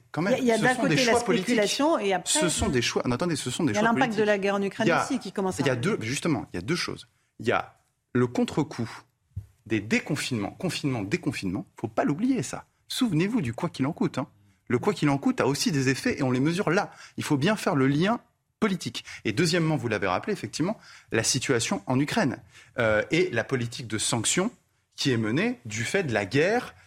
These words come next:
Speaker 1: euh, qui a été provoquée par la Russie en Ukraine. Donc, euh, mais il y a des choix politiques derrière ça, des choix politiques des Occidentaux, des choix politiques européens, des choix politiques français. Donc il faut aussi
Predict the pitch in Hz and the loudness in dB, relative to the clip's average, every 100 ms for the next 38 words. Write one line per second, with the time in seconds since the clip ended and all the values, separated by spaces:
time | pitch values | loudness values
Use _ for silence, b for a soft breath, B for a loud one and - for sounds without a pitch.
0 | b - 107 98 - 107 98 123 - 110 | b -2 0 0 0 -2 0 -4 -4 -6
1 | 104 - 104 95 104 - - 151 139 - | -4 -2 -2 -2 -4 -4 0 0 2 0
2 | 120 92 B B B - 123 131 - - | 0 -2 B B B -2 0 0 -2 -6
3 | - 110 104 - _ _ _ - 117 117 | -4 -2 -4 -8 _ _ _ -6 0 2
4 | 135 - 311 320 165 123 117 123 110 101 | 2 2 2 2 0 -2 -2 -2 0 0
5 | - 92 - 107 - 170 143 131 - 220 | -2 -8 -8 -4 0 0 0 -2 -4 -6
6 | 117 107 147 - 214 240 247 139 107 139 | -4 -2 0 0 0 0 0 -2 -2 -2
7 | - 123 123 - 165 175 254 240 B B | -2 -4 -4 -4 0 0 2 0 B B
8 | 120 135 117 131 127 - - 208 190 B | -2 0 2 0 0 -4 -2 0 -2 B
9 | - 131 - - 156 147 214 | -6 -6 -4 0 0 2 -2